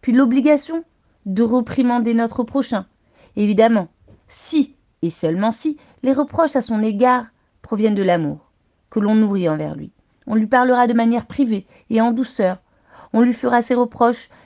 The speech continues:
vis-à-vis de notre responsabilité collective. Comme il est écrit, Israël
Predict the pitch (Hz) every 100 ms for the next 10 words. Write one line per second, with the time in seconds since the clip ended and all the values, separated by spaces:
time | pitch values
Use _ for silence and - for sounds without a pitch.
0 | - 214 233 226 226 240 233 233 247 226
1 | 285 302 311 302 294 254 277 277 339 214
2 | 185 170 - 156 147 - _ _ _ _
3 | 202 185 185 190 202 - 277 _ _ _
4 | - 226 - 254 269 285